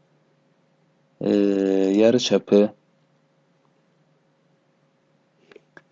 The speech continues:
bundan evvel bir yardımcı çizgi çizmem gerekiyor. Tam merkezinden yakalayabilmesi için.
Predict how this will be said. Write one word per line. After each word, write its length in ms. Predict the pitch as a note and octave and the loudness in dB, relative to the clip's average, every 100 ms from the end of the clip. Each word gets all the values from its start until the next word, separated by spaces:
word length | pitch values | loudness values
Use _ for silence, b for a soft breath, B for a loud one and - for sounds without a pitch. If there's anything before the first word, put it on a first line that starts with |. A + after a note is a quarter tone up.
| _ _ _ _ - | _ _ _ _ -4
bundan 300 | G#2+ G#2 G#2 | -4 -2 -2
evvel 360 | A2 A#2 A#2 | -2 -2 0
bir 60 | A2 | 4
yardımcı 480 | G#2+ G#2 G#2 G#2 G#2 | 4 4 2 0 -2
çizgi 420 | - G2+ - F#2+ | -4 -10 -10 -12
çizmem 400 | - G#2 G#2+ G#2+ | -10 -4 -2 0
gerekiyor. 580 | G2+ G2 G2 - A2 A2 _ _ _ _ _ _ _ _ _ _ - | 2 0 -2 -4 -4 -4 _ _ _ _ _ _ _ _ _ _ -8
Tam 180 | A2 G#2 | -4 -2
merkezinden 640 | G#2 G2+ G#2+ G2+ G2+ G2+ | -2 -2 -2 -2 -2 -2
yakalayabilmesi 960 | G2+ G2+ - G#2 G2+ G2 G2+ G2+ - - | -4 -6 -6 -6 -6 -6 -6 -6 -6 -10
için. 420 | - - G#2+ | -8 -4 -2